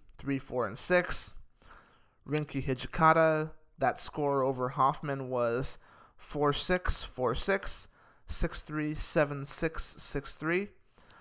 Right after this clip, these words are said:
Talon Griekspoor beat Kotov, six three, seven six, six three.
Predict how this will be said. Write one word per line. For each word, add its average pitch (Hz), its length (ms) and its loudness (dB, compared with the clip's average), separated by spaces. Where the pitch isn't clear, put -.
Talon 147 380 2
Griekspoor 170 680 -2
beat - 280 -2
Kotov, 151 760 0
six - 400 2
three, 139 360 -4
seven 139 420 -2
six, - 460 -6
six - 340 -6
three. 175 360 -2